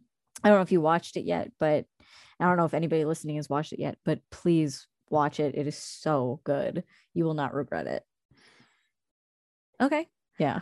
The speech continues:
Speaker 2: Um, there was something on there that I was like, "Okay, now I feel like I need to watch it."
Speaker 1: I do need
Speaker 2: What
Speaker 1: to
Speaker 2: was
Speaker 1: see
Speaker 2: it?
Speaker 1: Belfast.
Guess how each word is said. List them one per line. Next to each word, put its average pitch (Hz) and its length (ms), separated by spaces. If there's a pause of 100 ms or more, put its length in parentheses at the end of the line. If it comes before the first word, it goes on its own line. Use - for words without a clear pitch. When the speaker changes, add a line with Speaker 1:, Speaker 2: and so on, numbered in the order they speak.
Speaker 2:
Um, 202 420 (220)
there 226 180
was 233 200
something 427 640
on 226 260
there 233 200
that 202 100
I 190 80
was 185 80
like, 180 160
"Okay, - 260
now 160 200
I 165 40
feel 170 160
like 156 140
I 165 60
need 160 200
to 165 100
watch - 280
it." - 180 (200)
Speaker 1:
I 214 80
do 269 140
need 370 80
Speaker 2:
What 359 60
Speaker 1:
to 311 60
Speaker 2:
was - 100
Speaker 1:
see 190 60
Speaker 2:
it? - 60
Speaker 1:
Belfast. - 760